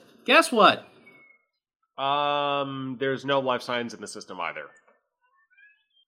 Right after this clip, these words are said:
Speaker 1: No, there's actually life signs on the planet. Deep underground, but there's life signs.
Speaker 2: Graves nods. All right, all right. Uh, can we open a hill to the underground population, or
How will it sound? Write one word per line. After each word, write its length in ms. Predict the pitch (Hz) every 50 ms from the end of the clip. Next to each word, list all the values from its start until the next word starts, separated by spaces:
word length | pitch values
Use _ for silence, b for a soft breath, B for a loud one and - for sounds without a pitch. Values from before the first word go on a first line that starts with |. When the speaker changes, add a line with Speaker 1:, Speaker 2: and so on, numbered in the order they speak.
| _ _ _ - -
Speaker 1:
No, 800 | 170 185 202 196 185 160 151 143 147 165 233 330 359 339 254 - - -
there's 260 | 190 247 339 370 -
actually 300 | 302 320 320 - 330 330
life 180 | 269 285 330 -
signs 240 | - 240 190 147
on 80 | 160 156
the 80 | 147 131
planet. 340 | 156 151 127 113 107 - - - _ _ - -
Deep 200 | - 196 214 214
underground, 540 | 240 240 233 233 202 - 208 247 247 226 220
but 140 | 202 240 240
there's 160 | 359 370 359
life 200 | 220 196 160 131
signs. 360 | - - 107 92 85 - - - _ _ _ _ _ _ _ _ _ _ _ _ _ _ _ _ _ _ _ _ _ _ _ _ _ _ _
Speaker 2:
Graves 260 | - 139 135 127 107 107
nods. 360 | 120 117 117 113 101 - B B B B B B B B -
All 140 | 110 131 147
right, 320 | 165 190 226 240 185 - - - - -
all 140 | 120 135
right. 260 | 139 147 156 151 135 - - 98 104
Uh, 460 | 117 127 127 127 127 127 127 127 123 120 - -
can 180 | - 127 135 135
we 240 | 135 135 131 135 131
open 240 | - 147 143 147
a 40 | 147
hill 560 | 127 139 156 151 151 143 131 117 110 104 95 - -
to 360 | - 117 117 113 110 110 110 104
the 120 | 107 107 110
underground 300 | 120 135 127 147 151 143
population, 580 | 151 165 160 - 165 170 175 170 - 180 170 165 -
or 580 | - 131 127 120 120 120 117 113 110 107 107